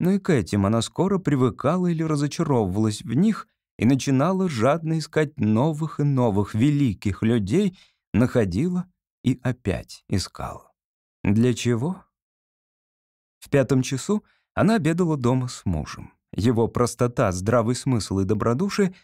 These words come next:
приводили её в умиление и восторг. Она то и дело вскакивала, порывисто обнимала его голову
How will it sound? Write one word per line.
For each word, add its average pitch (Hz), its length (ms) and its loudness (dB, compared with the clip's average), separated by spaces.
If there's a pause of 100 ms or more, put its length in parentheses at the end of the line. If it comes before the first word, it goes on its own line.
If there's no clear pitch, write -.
(120)
приводили 190 480 2
её 123 260 2
в 127 100 -2
умиление 117 680 0
и 107 80 -2
восторг. - 680 -6 (240)
Она 131 240 4
то 143 220 -2
и 180 80 0
дело 113 320 0
вскакивала, 110 680 -2 (240)
порывисто 135 460 2
обнимала 131 460 2
его 123 200 0
голову 160 440 0